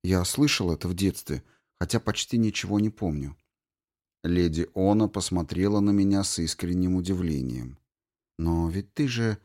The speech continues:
оттуда появился, Кэс. Как ты думаешь, почему наши господа называют нас детьми океана?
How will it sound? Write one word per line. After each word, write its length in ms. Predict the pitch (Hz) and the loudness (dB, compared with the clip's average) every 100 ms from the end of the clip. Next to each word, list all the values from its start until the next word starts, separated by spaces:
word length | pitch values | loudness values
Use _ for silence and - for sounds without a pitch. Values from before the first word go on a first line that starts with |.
| _ _ _ - | _ _ _ -6
оттуда 400 | 113 - 139 127 | -6 2 2 2
появился, 640 | 139 135 147 151 95 - | 2 2 4 0 -2 -8
Кэс. 500 | - 131 107 - - _ _ _ _ _ | -6 -4 -4 -6 -12 _ _ _ _ _
Как 220 | - 92 - | -2 -2 0
ты 100 | 104 | 0
думаешь, 500 | 117 131 85 73 - | 4 6 6 2 -4
почему 420 | 90 - 107 110 | -4 2 4 6
наши 360 | 101 98 - | 6 4 0
господа 600 | 82 82 - 82 73 90 139 | -6 -8 -4 -4 -2 -2 0
называют 680 | 117 87 82 95 110 95 | 0 -2 0 2 0 0
нас 260 | 90 101 107 | 0 0 0
детьми 460 | 92 87 - 87 | -4 -4 -2 0
океана? 680 | 85 92 127 139 120 78 - | 0 -4 -4 -2 -2 -4 -8